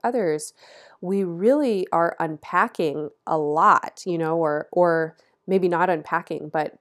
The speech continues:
<laughs> wading through, trying to contend with a lot of stuff. There is a lot of stuff in that space. And a major theme for you right now throughout twenty twenty-one and into twenty-two is the unpacking.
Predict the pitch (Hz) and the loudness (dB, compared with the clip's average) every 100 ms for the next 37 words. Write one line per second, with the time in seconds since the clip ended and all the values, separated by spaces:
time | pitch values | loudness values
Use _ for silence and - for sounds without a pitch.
0 | _ 185 196 165 190 185 196 180 - 196 | _ -6 -4 0 0 2 0 -2 -2 0
1 | 170 - 180 180 180 - 170 170 170 185 | 0 -2 -6 -6 -10 -10 -10 -6 -6 -6
2 | 170 165 - 170 160 160 160 156 160 190 | -8 -10 -8 -6 -6 -6 -6 0 4 6
3 | - - - - _ _ _ _ _ - | 4 0 -16 -20 _ _ _ _ _ -4
4 | 165 - - - - - - _ _ _ | -4 -4 -8 -8 -10 -20 -20 _ _ _
5 | _ - 190 175 - 165 170 165 151 160 | _ -6 -2 -2 -4 -6 -4 -2 0 -2
6 | - - - - - - - - _ _ | -2 -8 -14 -8 -8 -10 -18 -20 _ _
7 | 175 156 - - - - - - _ _ | -6 -6 -8 -10 -12 -12 -14 -20 _ _
8 | _ _ _ _ _ - - 208 202 - | _ _ _ _ _ -16 -2 0 0 -2
9 | 190 185 202 214 226 233 233 240 226 180 | -4 -6 -8 -2 2 2 2 0 0 -6
10 | 202 - 175 156 156 160 - 151 151 - | -6 -8 -8 -6 -6 -6 -6 -6 -8 -12
11 | _ - - - 202 180 196 - 196 190 | _ -20 -20 -6 0 2 0 -4 -4 -4
12 | - 190 180 170 165 160 170 165 - 170 | -6 -6 -6 -6 -6 -8 -8 -10 -12 -10
13 | 156 160 - 247 208 156 156 _ _ _ | -10 -12 -4 0 0 0 -6 _ _ _
14 | _ - 190 185 170 - 170 156 156 - | _ 2 4 4 0 -4 -2 -2 -4 -10
15 | - - - | -10 -12 -16